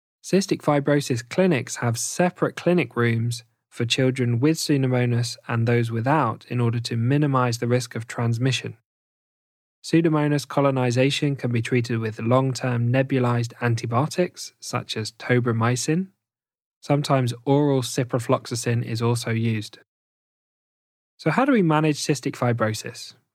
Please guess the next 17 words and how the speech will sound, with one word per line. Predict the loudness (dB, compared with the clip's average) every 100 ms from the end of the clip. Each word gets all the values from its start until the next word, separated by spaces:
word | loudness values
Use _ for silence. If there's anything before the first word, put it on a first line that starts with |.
| _ -8
Well, | -2
cystic | 0 0 -2
fibrosis | 0 2 4 2 2 -4 -4
is | -4
a | -4
complex | -6 -2 0 0 2 0 -2 -6
condition | -4 -2 0 -2 -4
that | -4 -2
needs | -4 -2
to | -2
be | 0
managed | 2 2 2 0 -4
by | -6 -6
the | -6
specialist | -4 0 0 0 0 -2 -4
multidisciplinary | -2 2 2 0 -4 -2 -4 -4 -2 0 -2
team. | -6 -6 -6 -6